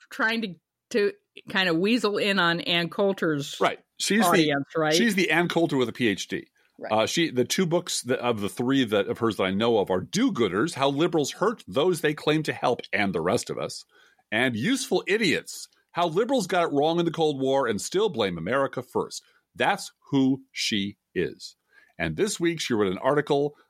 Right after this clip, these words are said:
Speaker 2: that she got published in Politico, because when you have friends in high places, you get to write things for, for publications like this. How a Democrat can win over a Never Trumper, 'cause that's our responsibility now. And if you don't think you need us, you should think twice.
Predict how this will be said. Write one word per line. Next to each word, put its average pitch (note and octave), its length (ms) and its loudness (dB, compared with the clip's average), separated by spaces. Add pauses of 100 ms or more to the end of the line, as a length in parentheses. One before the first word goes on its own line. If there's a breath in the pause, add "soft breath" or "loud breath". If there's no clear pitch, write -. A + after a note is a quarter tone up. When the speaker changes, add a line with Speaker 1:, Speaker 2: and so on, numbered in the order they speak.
(100)
Speaker 2:
that G#2 200 -2
she A2 120 -4
got F#2 240 -2
published F#3+ 300 0
in A3 100 -2
Politico, D#3 500 0
because F2 560 -6
when E2+ 140 -4
you D#2+ 80 -6
have E2+ 180 -4
friends G#3 320 -2
in F3+ 60 0
high E3 160 0
places, A#2 420 -2
you D2 100 -10
get F2 160 -8
to D#2+ 100 -8
write E2 280 -2
things D3 300 -2
for, C3+ 240 -2
for A2 160 -4
publications F#2 600 -4
like D#2+ 140 -6
this. D2+ 260 -6 (520 soft breath)
How A#3+ 400 0
a B2 80 2
Democrat E3+ 580 0
can G#2+ 240 -4
win G3 200 -2
over G3+ 300 0
a B2 60 0
Never D#3+ 220 0
Trumper, G#3 440 -4
'cause - 140 -8
that's - 160 0
our C3 140 2
responsibility E2 680 -2
now. D2 220 -4 (340 loud breath)
And A#2+ 100 2
if C#3 80 0
you E3+ 60 2
don't A#3 200 0
think - 160 -2
you G3+ 100 2
need G#3+ 200 2
us, D3 200 -2 (240 soft breath)
you B2 220 2
should - 220 -4
think A#2 240 -2
twice. - 440 -4